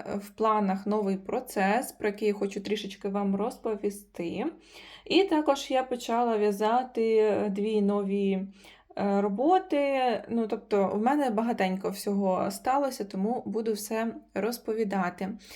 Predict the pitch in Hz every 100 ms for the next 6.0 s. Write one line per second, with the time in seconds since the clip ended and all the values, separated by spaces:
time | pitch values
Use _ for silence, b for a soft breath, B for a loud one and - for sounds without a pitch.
0 | B B - 220 220 233 220 214 311 302
1 | 247 233 - 214 208 214 220 214 196 196
2 | 196 196 190 185 190 - _ _ _ 214
3 | 226 - - - 202 - 277 277 226 220
4 | 202 196 220 202 196 214 226 208 190 196
5 | 202 190 190 - - - 190 233 302